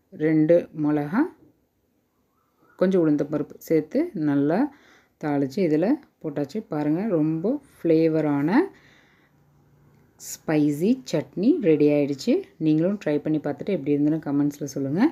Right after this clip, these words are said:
இந்த சட்னிக்கு இன்னைக்கு எங்க வீட்ல கம்பு தோசை செஞ்சுருக்கேங்க.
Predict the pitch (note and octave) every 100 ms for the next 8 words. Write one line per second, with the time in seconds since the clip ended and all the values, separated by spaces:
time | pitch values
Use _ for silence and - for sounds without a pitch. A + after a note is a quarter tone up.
0 | - _ - F#3+ A3+ A#3+ B3 B3 _ _
1 | - C#3+ C3 D#3+ D3 D4 D4 F#3 F3 F3
2 | D#3 D#3+ D3 C#3+ F#3+ E4+ - - - -
3 | _ _ _ F3+ F#3+ G3+ F3+ D#3+ E3 F3
4 | F3 E3 C#3+ C#3 C3+ C3+